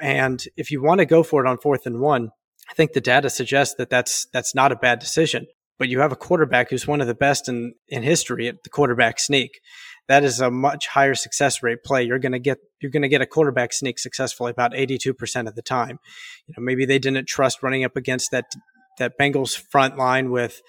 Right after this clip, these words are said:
D J Reader and B J Hill, but I still think that's a, that's a play that has a lot less that can go wrong in it than a direct snap to the running back on a fake punt. Like, I think that's just a,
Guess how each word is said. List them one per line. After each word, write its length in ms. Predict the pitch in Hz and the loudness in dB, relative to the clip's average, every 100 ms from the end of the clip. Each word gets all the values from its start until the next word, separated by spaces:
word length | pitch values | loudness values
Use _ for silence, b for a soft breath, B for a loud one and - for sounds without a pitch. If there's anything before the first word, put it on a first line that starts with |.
| B B | B B
D 100 | 139 | -6
J 200 | 131 127 | -2 0
Reader 320 | 123 127 127 | 0 0 0
and 100 | 127 | -2
B 140 | 117 135 | -2 -4
J 200 | 123 117 | -2 -2
Hill, 280 | 127 147 151 139 | 0 2 2 0
but 140 | 123 _ _ _ | -4 _ _ _
I 80 | - | -6
still 260 | - - | -2 0
think 220 | 143 151 - | 0 0 0
that's 180 | 131 | 0
a, 260 | 127 120 120 - | 0 -2 -4 -6
that's 200 | 135 - | -8 -6
a 120 | 120 _ _ _ | -8 _ _ _
play 200 | - 156 | 2 4
that 160 | 139 127 | 4 2
has 200 | 143 131 | 0 0
a 60 | |
lot 280 | 123 123 151 | 0 2 2
less 260 | 143 135 - | 2 -2 -2
that 120 | 135 | -6
can 100 | 131 | -4
go 200 | 123 127 | -2 -2
wrong 300 | 120 127 123 | 2 0 0
in 140 | 117 | -2
it 260 | 117 117 113 - | -4 -4 -6 0
than 380 | 135 123 120 120 _ | 2 2 -2 -6 _
a 280 | 139 127 123 123 | -2 0 0 -2
direct 320 | 127 131 - | 0 0 0
snap 320 | - 131 120 | -2 0 0
to 100 | - | -2
the 100 | 123 | -4
running 300 | 120 123 120 | 0 0 -2
back 320 | 113 117 113 | 0 0 0
on 140 | 120 113 | -4 -6
a 20 | |
fake 220 | - 117 - | -8 -10 -6
punt. 180 | - - - | -6 -6 -12
Like, 100 | 131 | -16
I 40 | 117 | -12
think 200 | 135 120 | -10 -6
that's 220 | 123 - | -6 -4
just 240 | 139 - | -6 -4
a, 100 | 127 | -6